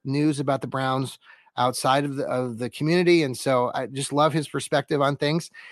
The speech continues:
And he's a lot more calm and collected than I am. Um, <laughs> later in the week, we'll have, uh, Joel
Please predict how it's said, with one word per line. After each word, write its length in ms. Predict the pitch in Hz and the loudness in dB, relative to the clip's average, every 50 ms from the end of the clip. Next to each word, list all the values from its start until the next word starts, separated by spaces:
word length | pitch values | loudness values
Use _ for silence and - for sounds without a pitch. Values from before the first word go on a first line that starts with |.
| - - _ | -20 -18 _
And 140 | - 123 131 | -6 -2 -2
he's 160 | 143 135 127 | 0 0 0
a 60 | 139 | 2
lot 220 | 135 139 143 143 139 | 4 4 4 4 2
more 200 | 147 139 131 127 | 0 0 0 -2
calm 400 | - - 156 143 139 139 139 139 | -2 0 2 2 4 2 2 0
and 80 | 127 | -4
collected 480 | - - 131 131 127 - - 120 110 107 | -6 -2 0 -2 -2 0 -4 -8 -6 -4
than 180 | 123 117 117 - - | -4 -4 -6 -4 -2
I 380 | 123 120 113 110 113 101 95 _ _ _ _ _ _ _ _ _ _ _ - | 0 0 2 0 0 -4 -8 _ _ _ _ _ _ _ _ _ _ _ -14
am. 280 | 107 98 90 92 98 - _ _ _ _ _ _ - | -12 -12 -12 -14 -18 -20 _ _ _ _ _ _ 6
Um, 680 | 185 180 175 175 165 180 185 151 180 175 185 202 196 - | 8 8 8 8 6 2 0 0 -2 -6 -6 -8 -10 -6
<laughs> 40 | |
later 340 | 175 170 180 202 196 226 196 | 0 2 4 4 6 6 4
in 100 | 214 202 | 4 4
the 100 | 180 185 | 4 4
week, 340 | 180 190 190 233 220 - - | 6 6 6 4 4 -4 -4
we'll 160 | 160 170 156 | -2 2 2
have, 380 | 165 170 165 160 165 165 147 143 | 4 4 4 4 4 2 2 2
uh, 180 | 156 147 139 - - - - - _ _ - | 2 2 2 0 -4 -14 -20 -20 _ _ -14
Joel 480 | 135 113 151 151 151 160 185 202 - | -4 0 0 2 4 4 2 0 0